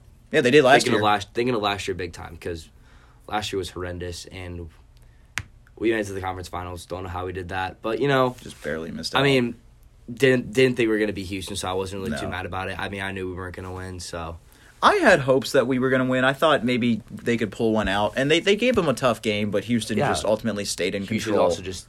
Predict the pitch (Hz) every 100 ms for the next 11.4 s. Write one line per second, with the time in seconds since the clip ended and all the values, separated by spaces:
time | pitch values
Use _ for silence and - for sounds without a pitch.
0 | 85 104 101 90 104 92 95 87 87 92
1 | - 92 95 92 123 113 101 98 98 -
2 | 104 104 107 95 95 92 92 95 95 95
3 | 98 - - - - - - - - 110
4 | 92 90 123 135 135 139 143 143 113 160
5 | 160 151 131 135 131 - 123 120 110 107
6 | 98 123 113 110 110 107 98 107 104 107
7 | 98 - - 110 110 110 98 101 98 -
8 | 95 98 95 87 - - 156 151 127 104
9 | 127 127 110 95 139 147 - 95 90 110
10 | 107 107 98 90 - 104 92 92 80 90
11 | - 90 95 110